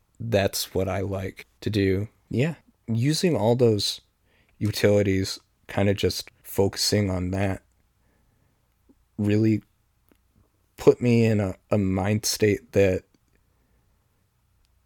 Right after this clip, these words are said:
made me feel like I wasn't constantly surrounded by medical stuff here and worrying about the future here or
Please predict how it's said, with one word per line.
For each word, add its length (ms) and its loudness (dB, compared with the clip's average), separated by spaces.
made 160 8
me 100 4
feel 300 6
like 200 0
I 100 2
wasn't 680 -2
constantly 800 -2
surrounded 760 -4
by 460 -6
medical 720 2
stuff 400 -2
here 580 -2
and 280 -4
worrying 520 6
about 500 -2
the 80 2
future 920 4
here 800 4
or 360 -2